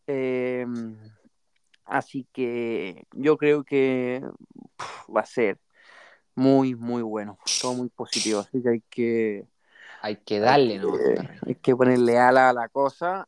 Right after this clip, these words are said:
Speaker 1: Ya está todo mal. <coughs> Me cayó el micrófono. Ya.
Speaker 2: <laughs>
Speaker 1: Así que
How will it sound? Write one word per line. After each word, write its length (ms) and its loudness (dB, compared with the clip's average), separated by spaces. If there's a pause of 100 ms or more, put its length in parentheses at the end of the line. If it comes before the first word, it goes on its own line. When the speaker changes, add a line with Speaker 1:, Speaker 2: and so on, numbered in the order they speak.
(120)
Speaker 1:
Ya 100 -16
está 280 -12
todo 200 -6
mal. 160 -10 (520)
<coughs> 600 -2 (3750)
Me 100 -20
cayó 180 -12
el 140 -12
micrófono. 480 -2 (560)
Ya. 160 4 (440)
Speaker 2:
<laughs> 1200 -4 (480)
Speaker 1:
Así 280 -12
que 480 2